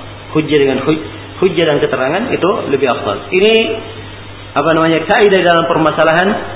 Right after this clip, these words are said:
siapa yang memahaminya, maka insyaallah taala dia akan ringan untuk mengetahui kesalahan, ya, sejumlah orang di masa ini yang keliru persepsinya terhadap perma-, terhadap apa?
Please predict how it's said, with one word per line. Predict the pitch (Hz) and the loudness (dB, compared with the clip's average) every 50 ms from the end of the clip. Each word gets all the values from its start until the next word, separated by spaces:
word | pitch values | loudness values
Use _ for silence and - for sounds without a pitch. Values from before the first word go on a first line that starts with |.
| - - - | -12 -8 -2
siapa | - 151 156 165 170 | 0 0 2 2 2
yang | 160 165 | 2 2
memahaminya, | 160 156 151 151 151 160 170 185 196 208 208 156 127 | 2 2 2 2 2 4 4 4 2 2 0 -2 -2
maka | 127 131 147 147 | -2 0 0 0
insyaallah | 147 - 156 151 151 151 143 139 - 139 | 0 2 2 2 2 2 2 0 2 2
taala | 139 156 185 202 - | 2 2 2 0 0
dia | 147 139 - | 0 0 0
akan | - 139 147 - | 0 0 0 0
ringan | 156 175 170 151 143 - - - - - - - - - - - - - | 0 2 2 0 0 -2 -4 -6 -8 -12 -14 -14 -14 -14 -14 -14 -10 -4
untuk | - 165 175 175 165 160 - 160 156 - - - - - - - - - - - - - | 0 2 2 2 2 2 0 -2 -2 -2 -6 -10 -12 -14 -14 -16 -16 -16 -16 -16 -12 -6
mengetahui | - 127 143 147 - 156 151 175 170 165 | -2 -2 0 0 2 2 2 2 2 0
kesalahan, | 156 143 - 160 147 165 170 160 143 117 107 104 - - - - - - - - | -2 -2 0 0 0 2 0 0 0 -2 -2 -4 -6 -10 -14 -14 -16 -16 -10 -8
ya, | 104 107 104 107 | -6 -6 -6 -6
sejumlah | 127 143 185 190 185 196 | -2 0 2 2 4 4
orang | 196 180 180 180 175 | 4 4 4 2 2
di | 160 156 | 2 0
masa | 151 - 160 156 160 | 0 0 0 0 2
ini | 151 131 123 | 2 2 2
yang | 123 131 165 - - - - - | 2 0 0 -2 -4 -8 -8 -4
keliru | 175 190 220 214 185 165 - | 0 2 4 4 4 4 2
persepsinya | 165 - - - 147 - - - 170 160 151 147 | 0 0 0 -2 -2 -2 -2 0 0 0 0 0
terhadap | - - - 143 139 143 - | -2 -2 -2 -2 -2 -2 0
perma-, | 147 143 139 139 - - - - - - - | 0 0 0 0 0 -4 -8 -12 -12 -8 -6
terhadap | 139 135 147 135 131 127 | -2 0 0 0 2 2
apa? | 127 123 151 | 2 2 2